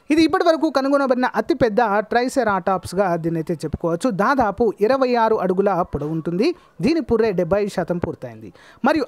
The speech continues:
అరవై, ఆరు పాయింట్ ఆరు అడుగుల వెడల్పు కూడా ఉంటుంది. ట్రైసెరాటాప్స్ గురించి చూద్దాం. So, ట్రైహాన్ ట్రైసెరాటాప్స్ దాదాపు అరవై ఏడు మిలియన్ల నుంచి అరవై ఐదు మిలియన్ సంవత్సరాల క్రితము క్రెటేషియన్ కాలంలో,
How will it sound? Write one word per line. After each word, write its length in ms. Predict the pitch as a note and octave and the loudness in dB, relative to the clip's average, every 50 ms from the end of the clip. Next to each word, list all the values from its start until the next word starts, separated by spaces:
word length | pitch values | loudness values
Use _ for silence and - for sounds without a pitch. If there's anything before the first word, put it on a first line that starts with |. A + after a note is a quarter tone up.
| - | 0
అరవై, 240 | G#3 A#3 C#4 F#3+ F#3 - - | 0 2 2 2 0 0 0
ఆరు 200 | G3+ A#3+ C4+ C#4+ C4+ A#3+ - | 2 2 2 2 -2 -2 -2
పాయింట్ 240 | B3 B3 B3 B3 - - - G3 | -2 -2 0 -2 -4 -4 -2 -2
ఆరు 160 | G#3 G3+ G3+ | 0 0 0
అడుగుల 260 | G3 F#3+ F#3+ G3+ G#3+ G3 F#3 F#3+ F3 D3+ | 0 0 0 2 2 2 2 0 -2 -2
వెడల్పు 340 | E3 D#3 D#3+ D#3 D3 - - C#3+ - | -2 -2 -2 -4 -4 -4 -6 -6 -6
కూడా 160 | D3+ D3 G3+ | -4 -2 -2
ఉంటుంది. 400 | C#4 A#3 D#3 - G#2+ G#2+ G#2 F2+ - - _ _ _ _ _ _ _ _ | -2 -2 -4 -6 -10 -16 -18 -20 -20 -20 _ _ _ _ _ _ _ _
ట్రైసెరాటాప్స్ 1000 | A#3+ B3 B3+ C#4+ D4 - - C#4+ C#4 C#4 C#4 C4+ - - B3+ A3+ A3+ A3 - G3+ F#3 | -2 -2 -2 -2 -4 -2 0 0 2 2 0 -2 -2 -2 -2 -2 -2 -4 -4 -2 -2
గురించి 200 | G3 F#3+ F#3 F3 - - | 0 0 -2 -4 -6 -6
చూద్దాం. 320 | C#3+ A#2 B2 G#2+ G2+ - - - - - _ _ _ _ _ - | -8 -8 -10 -14 -16 -16 -20 -20 -20 -20 _ _ _ _ _ 0
So, 80 | C#4+ B3+ B3 A#3+ B3 - - | 2 2 2 0 -2 -2 0
ట్రైహాన్ 800 | C4+ C4+ D4 D#4 D#4+ C#4+ A3 - - G3+ G3 G3 G3 F#3 D#3 C#3+ - - - _ _ _ _ - | 0 0 0 0 0 0 0 0 0 0 0 0 0 -2 -4 -6 -10 -16 -20 _ _ _ _ -2
ట్రైసెరాటాప్స్ 880 | A3 A3+ A3+ A3+ - B3 A3+ A3 A3 G#3 G3+ F#3+ G#3 G#3 C4 C#4+ A3+ D#3 G3+ | 0 0 0 0 0 0 2 2 2 0 0 0 0 0 0 0 -2 0 0
దాదాపు 400 | F#3 F#3 F3+ F#3 F#3 F#3 F#3+ - - - | 0 0 0 0 0 0 -2 -2 0 0
అరవై 260 | G#3+ C4 C#4 C#4+ C4 A3+ G3+ | 2 2 2 2 2 2 2
ఏడు 220 | G3 G#3+ A3+ G#3 G3 | 4 4 2 2 2
మిలియన్ల 460 | G3 F#3 F#3+ G#3 A#3+ C4+ B3+ A3 G3+ G3 F#3 | 0 0 0 0 0 0 0 0 0 0 0
నుంచి 380 | F3+ F3+ - A3 F3 G3 C#4+ - - - - - - | -2 -2 -2 0 0 0 -2 -2 -6 -14 -20 -6 -2
అరవై 260 | G#3+ B3 C#4+ C#4 C#4 A#3+ G#3 | 0 0 0 0 2 0 0
ఐదు 140 | G3+ G#3 G#3+ G3+ G3+ | 0 0 0 0 0
మిలియన్ 220 | A3 B3+ C#4 B3+ | 0 0 -2 -2
సంవత్సరాల 480 | - A3 G3+ G3 E3+ - - G3 F3+ F3+ E3+ F#3 | -2 -2 -4 -4 -4 -4 -2 -2 -2 -2 -2 -4
క్రితము 500 | F3+ E3+ F3+ F3+ F#3+ F3 F#3 B3+ E4 - _ _ _ _ _ _ _ _ _ _ _ _ _ - | -4 -2 -2 -2 0 0 0 0 -2 -4 _ _ _ _ _ _ _ _ _ _ _ _ _ 0
క్రెటేషియన్ 800 | C4 C#4 D4+ C#4 E4 D#4 D#4 D4+ - - A3+ A3+ A#3+ A#3+ F#3+ - - _ _ _ - | 0 0 0 0 0 0 0 -2 -2 -2 -2 -2 0 -2 -2 -6 -8 _ _ _ -2
కాలంలో, 640 | G#3 G3 G3+ G3+ F#3+ F#3 G3 G#3+ F#3 F3 A#3+ E4+ | 0 0 0 0 0 0 0 0 2 2 0 0